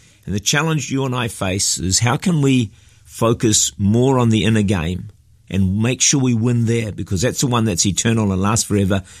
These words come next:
And hopefully at the same time also win the outer game. Be successful in life, because God does want us to be fruitful, effective, and to achieve. So what can we do? There's a problem. We can easily track our outer game.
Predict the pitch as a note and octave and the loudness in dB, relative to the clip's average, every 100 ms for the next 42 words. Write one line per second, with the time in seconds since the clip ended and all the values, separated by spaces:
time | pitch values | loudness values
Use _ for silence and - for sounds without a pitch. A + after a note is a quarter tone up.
0 | - - _ - A2+ D#3 D#3 D#3 C3 G2 | -20 -20 _ -2 2 2 0 0 0 0
1 | - C3+ B2+ C3+ A2 G2 G#2+ - A#2 A#2 | 0 -2 -2 -2 -2 -2 -6 -6 -2 0
2 | - G#2+ G#2+ A2+ G2+ G2+ - _ - F#2+ | 2 2 4 4 2 0 -6 _ -4 2
3 | G2+ F#2 - - - G2+ G2+ F#2 F2+ D#2+ | 2 2 -4 -16 -2 0 2 0 0 -2
4 | - - - - - - - A#2+ - C3 | -6 -10 -16 -20 -20 -14 -2 0 0 0
5 | - D3 - - F2+ D#2 G#2 G#2 G#2 G2 | 0 0 -2 -4 -8 -6 -4 -4 -2 -4
6 | - F2 G#2 E2 A2 G2+ G2 A#2+ G#2 G2+ | -8 -6 -4 0 0 0 2 2 0 0
7 | A2+ A2 - G#2 G2+ A#2+ A#2+ - A2 - | 0 0 0 0 0 0 -2 -2 -4 -2
8 | A#2+ - A#2+ G2+ G2+ A2 G#2 - C#3+ - | -4 -4 -4 -4 -2 -2 0 -2 -4 -8
9 | - - - - - - - C3+ E3 C#3+ | -18 -20 -20 -20 -20 -8 0 2 2 2
10 | D3 C#3 A#2+ F2 D#2+ _ _ _ _ - | 2 2 2 -2 -6 _ _ _ _ -4
11 | C3 - - D#3 B2+ D2 - _ _ _ | -2 0 0 -2 -2 -4 -8 _ _ _
12 | _ _ _ - C3 D3+ D3 G#3 F3+ D3 | _ _ _ -2 2 2 2 2 2 0
13 | - D3+ D3 C3+ A#2 F#2 B2 A#2+ C3 A#2+ | 0 0 0 0 0 0 0 0 -2 -4
14 | E2 | -8